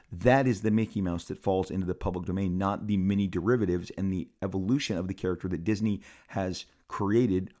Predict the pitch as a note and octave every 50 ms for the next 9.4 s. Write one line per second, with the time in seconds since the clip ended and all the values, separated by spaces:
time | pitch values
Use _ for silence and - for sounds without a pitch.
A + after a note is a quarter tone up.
0 | _ _ - - G#2+ G2+ F#2 - - _ - G2+ F2+ G#2 G2+ G#2+ G#2+ A2 A#2 A2
1 | F#2+ F#2 E2+ E2 E2+ - - - _ - - - - F#3+ D3+ A2 - - - -
2 | - - _ _ _ _ _ _ _ _ _ _ _ _ _ _ _ _ _ _
3 | - - - - - - - - - - D3 C3+ B2+ A2+ - - - - _ _
4 | - _ _ _ _ _ _ _ - - _ _ _ _ _ _ _ _ _ _
5 | - - - - A2 A#2 A2+ A2+ G#2 - - _ _ _ _ - - A2+ A2+ G#2+
6 | F#2+ F2+ A#2 B2+ C#3+ D#3+ E3 E3 D#3+ D#3+ E3 E3 E3 E3 - _ _ - - -
7 | A2+ G#2+ G2 F#2+ - - - - - - A#2+ B2 B2+ C3 B2+ - - A2+ A2+ A2
8 | - - F2+ D#2+ - - - _ _ _ _ _ _ _ _ _ _ _ _ _
9 | - - _ _ - G2 G#2+ -